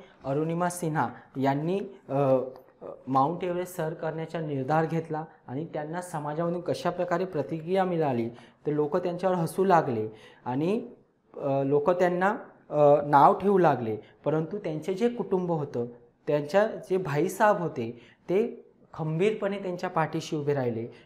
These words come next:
एक अवघड पण मला शक्य आहे असं वाटणारा प्रवास आता सुरू होणार होता. पहा, जे कुटुंब होतं, ते त्यांच्या पाठीशी खंबीरपणे उभं होतं आणि त्यांना जो अवघड वाटणारा प्रवास होता, तो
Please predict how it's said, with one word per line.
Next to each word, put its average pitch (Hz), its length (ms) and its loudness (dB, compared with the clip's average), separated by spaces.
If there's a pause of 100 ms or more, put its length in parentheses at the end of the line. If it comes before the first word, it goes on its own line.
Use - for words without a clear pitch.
एक 190 300 0
अवघड 156 400 4
पण 202 220 0
मला 170 360 4
शक्य 170 420 -2
आहे 123 280 2 (240)
असं 160 220 0
वाटणारा 156 460 2
प्रवास 139 460 -2
आता 135 280 -2
सुरू 123 260 -10
होणार 117 320 -6
होता. 104 260 -10 (340)
पहा, 139 240 -4
जे 139 140 -6
कुटुंब 165 460 -6
होतं, 135 340 -2 (180)
ते 147 120 -6
त्यांच्या 135 380 -4
पाठीशी 143 580 -8
खंबीरपणे 160 540 -6
उभं 147 220 -6
होतं 110 300 -8 (320)
आणि 139 220 -6
त्यांना 143 380 -6
जो 175 140 -6
अवघड 135 380 -6
वाटणारा 156 400 -4
प्रवास 147 500 -2
होता, 113 340 -8 (400)
तो 180 360 0